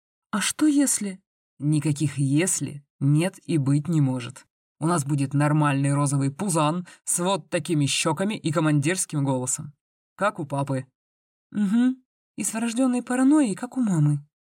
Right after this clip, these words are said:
Кир, я не готова стать мамой. Знаешь, какая это ответственность?" "Я знаю, каково быть папой". "Это потому, что Тимоха с тобой жил целых два года,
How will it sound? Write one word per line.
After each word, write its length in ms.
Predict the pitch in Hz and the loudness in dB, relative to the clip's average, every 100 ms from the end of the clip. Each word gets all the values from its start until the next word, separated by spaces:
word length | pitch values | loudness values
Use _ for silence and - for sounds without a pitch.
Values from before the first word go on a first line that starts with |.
| - | -8
Кир, 320 | 196 156 - _ _ _ - | -2 -2 -4 _ _ _ -2
я 100 | 240 | 0
не 120 | 240 | 0
готова 320 | 247 220 175 | 0 -2 -2
стать 280 | 160 147 - | -2 -6 -2
мамой. 340 | 147 139 135 _ _ _ - | -2 -2 -6 _ _ _ -6
Знаешь, 340 | - 294 349 | 0 2 2
какая 240 | 349 277 | -2 0
это 100 | 240 | -2
ответственность?" 760 | 202 175 165 - 147 139 - - _ _ _ _ - | -2 -2 -2 -2 -4 -4 -6 -14 _ _ _ _ -6
"Я 260 | - 160 151 | 0 2 2
знаю, 360 | 156 180 214 | 2 2 0
каково 360 | - 185 160 156 | -4 -2 0 2
быть 240 | 160 151 | 0 -2
папой". 440 | 147 127 135 147 - _ _ _ _ | -4 -4 -4 -10 -16 _ _ _ _
"Это 240 | 208 - 233 | -8 -4 -4
потому, 420 | 247 262 320 359 _ | 2 4 4 2 _
что 220 | - - | -10 -8
Тимоха 380 | 196 262 320 311 | -2 2 2 2
с 80 | 262 | -4
тобой 300 | 220 190 196 | -4 -6 -4
жил 160 | 175 175 | -4 -4
целых 300 | - 285 277 | -2 -4 -2
два 160 | 294 | -2
года, 400 | 277 214 143 139 | 0 0 0 -2